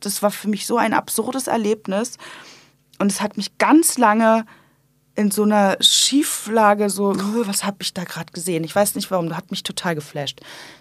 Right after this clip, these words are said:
Dieses, dass er da dauernd sein Leben versucht aufzubauen und nicht hinterherkommt, die Essenz seines Lebens auf, das ist ja auch so,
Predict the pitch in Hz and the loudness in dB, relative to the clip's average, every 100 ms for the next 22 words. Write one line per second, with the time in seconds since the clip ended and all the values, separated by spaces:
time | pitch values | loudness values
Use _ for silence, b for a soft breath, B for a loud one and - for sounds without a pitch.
0 | - 185 175 - 180 190 190 185 180 208 | -10 -6 -2 -2 2 4 4 4 4 4
1 | 214 202 190 190 247 233 220 208 196 - | 4 2 2 0 0 -2 -4 -6 -10 -2
2 | 208 - 220 202 196 202 196 185 208 226 | -2 0 -2 0 -2 -2 -2 0 0 0
3 | - 233 - - - 233 240 - 208 208 | 0 -2 -2 -2 -2 0 0 0 0 -2
4 | 185 202 226 220 - 208 - - 208 202 | -2 -4 -2 -2 -2 -4 -4 -8 -6 -8
5 | - | -8